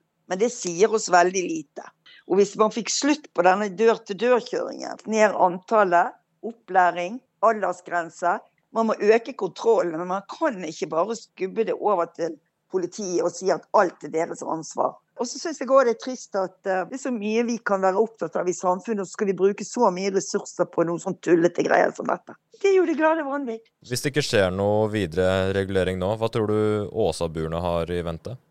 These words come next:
Speaker 1: Eh, Åsabuerne tror jeg har i vente at hvis det ikke skjer regulering, og hvis Bergen kommune får igjennom høringsforslaget sitt slik det var fra deres side, så tror jeg Åsabuerne kan se frem til at det kommer et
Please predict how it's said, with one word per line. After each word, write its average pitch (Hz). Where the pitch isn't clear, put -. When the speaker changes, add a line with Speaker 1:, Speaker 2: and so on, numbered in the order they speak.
Speaker 1:
Eh, 233
Åsabuerne 240
tror 277
jeg 214
har 233
i 214
vente 202
at 185
hvis 220
det 233
ikke 254
skjer 220
regulering, 196
og 180
hvis 180
Bergen 247
kommune 196
får 175
igjennom 180
høringsforslaget 185
sitt 175
slik -
det 185
var 202
fra 165
deres 185
side, 156
så 226
tror 277
jeg 240
Åsabuerne 208
kan 190
se 202
frem 226
til 180
at 175
det 190
kommer 190
et 202